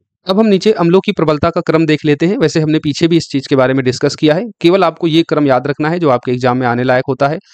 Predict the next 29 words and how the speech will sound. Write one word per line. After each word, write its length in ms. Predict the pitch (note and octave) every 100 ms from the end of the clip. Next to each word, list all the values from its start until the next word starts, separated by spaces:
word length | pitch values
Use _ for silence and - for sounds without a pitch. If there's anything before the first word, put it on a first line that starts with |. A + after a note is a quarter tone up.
| - -
एचसीएल, 480 | C3 B2+ C#3 D3 G3+ -
एचएनओ 480 | C#3+ - C#3 B2 B2+
थ्री, 240 | C#3 D#3+ -
एच 120 | -
टू 120 | D3+
एस 160 | C#3+ C3+
ओ 60 | B2+
फ़ोर, 300 | - D#3 - _ -
ये 160 | C#3+ F#3
आपको 340 | D3 C3+ D3+ C3+
बेसिक 240 | C3+ C#3
क्रम 180 | C#3 C3+
याद 180 | B2+ B2
रखना 220 | C3+ D3
है। 140 | E3 F3
ये 140 | C#3+ -
प्रबल 280 | C#3+ D#3+ F3+ - _ _ _ _ -
अम्ल 200 | D#3+ E3
के 100 | E3
एग्जाम्पल 580 | D#3 A#2+ C3+ C3 D#3 D#3
हैं, 100 | E3+ -
प्रबल 220 | C3 C#3+ C#3+
अम्ल 180 | C#3+
के 100 | C#3
एग्जाम्पल 440 | C3 B2+ B2+ C#3+ D3
हैं। 100 | E3+
तो 80 | D#3+
सबसे 280 | D3+ - G3
प्रबल 320 | D3 D3